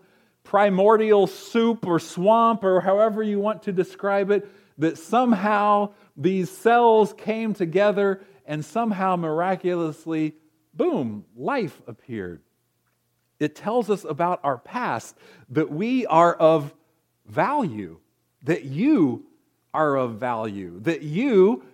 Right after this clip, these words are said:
are created in the very image of God. And, and that's something that, that can make us feel important because we are.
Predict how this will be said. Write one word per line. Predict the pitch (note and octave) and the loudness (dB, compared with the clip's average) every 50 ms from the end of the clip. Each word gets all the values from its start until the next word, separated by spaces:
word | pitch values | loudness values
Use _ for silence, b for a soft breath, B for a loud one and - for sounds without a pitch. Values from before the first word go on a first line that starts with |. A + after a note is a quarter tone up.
| B B - | B B 0
are | D#3+ E3 | 0 0
created | - - - G3 G3 G3 A3 C4 C#4+ A#3+ D#3+ D#3+ D#3+ G3 A3+ - - _ _ _ _ _ - | 0 0 0 0 4 8 6 6 6 4 0 2 2 2 2 0 -10 _ _ _ _ _ -8
in | E3 E3+ | -8 -4
the | E3 E3+ | -4 -4
very | D3+ D#3 F#3+ G3+ F#3+ F3+ | -2 -2 0 2 2 2
image | F3+ - A3+ D4 B3+ F#3 D#3+ F3 F3 D#3 | 0 0 -4 -2 0 0 0 0 0 2
of | G3 F#3 F3 | 0 -2 0
God. | F#3+ A#3 B3+ G#3 B2+ G2+ - - _ _ _ _ _ _ | -2 -2 -2 -2 -4 -6 -8 -12 _ _ _ _ _ _
And, | - C#3+ C#3 | -10 -8 -6
and | C3 D#3+ D#3 D3 D#3 | -4 -4 -4 -2 -2
that's | F#3 A3 G3+ - - - - | -4 -4 -4 -10 -20 -20 -20
something | _ - - A3 G#3+ G#3 - G#3 F#3+ F3 | _ -10 -6 -6 -6 -4 -4 -6 -4 -2
that, | D#3+ E3 D#3+ D3 C#3+ | 0 -2 -2 -2 -2
that | E3 D3+ D3 - _ _ _ _ _ | 0 -2 -2 -2 _ _ _ _ _
can | _ - E3 C#3+ - C3+ - _ _ _ _ _ _ _ _ _ _ | _ -8 -8 -8 -10 -20 -20 _ _ _ _ _ _ _ _ _ _
make | - C3+ E3+ G3+ G3 - | -6 -2 -2 -2 0 -2
us | G#3 G3+ - | -4 -4 -4
feel | - - G#3 G3+ F#3+ F3 E3+ b b b b b b b b _ _ _ | -6 0 2 4 4 2 0 b b b b b b b b _ _ _
important | D3 D3 - - F3+ - - - A2 F2 - | -12 -12 -4 -2 -2 -2 -2 -6 -10 -12 -6
because | - C3+ B2+ - D#3 C#3+ C#3 C3 - B2 | -6 -6 -6 -4 -6 -6 -6 -6 -8 -10
we | A#2+ C3 D3 | -8 -8 -6
are. | G#3 B3+ - - - - | -6 -8 -10 -12 -16 -20